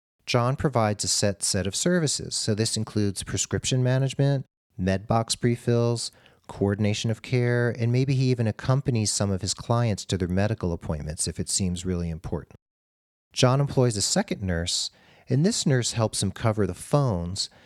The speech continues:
so he has a nurse available to his clients and their families twenty-four hours a day, three hundred and sixty-five days a year. Once a week, John Skypes or chats by phone with Marcia's children.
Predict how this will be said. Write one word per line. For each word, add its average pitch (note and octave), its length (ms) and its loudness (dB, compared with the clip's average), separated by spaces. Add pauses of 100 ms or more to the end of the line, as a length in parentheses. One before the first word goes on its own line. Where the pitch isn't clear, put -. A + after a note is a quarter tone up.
(100)
so B2 140 2
he E3 220 0
has D3+ 180 2
a A#2 60 0
nurse A2+ 320 0
available G#2+ 560 0
to - 180 -2
his F#2 120 0
clients G#2+ 600 -2
and F#2 260 -4
their F2 120 -4
families B2 680 -2 (300)
twenty-four A2+ 540 0
hours B2 320 0
a - 20 -6
day, E2+ 420 -2 (440)
three G#2 280 0
hundred G2 260 0
and F2+ 80 -6
sixty-five F2+ 520 -4
days E2+ 260 -4
a F2 60 -6
year. D2 300 -10 (1080)
Once G3+ 240 2
a C4 60 0
week, G3 240 2
John B2 240 4
Skypes - 480 0
or G#2+ 60 -2
chats - 340 0
by F#2+ 180 -2
phone F#2+ 720 0
with - 240 -2
Marcia's G2 440 0
children. G2+ 600 -2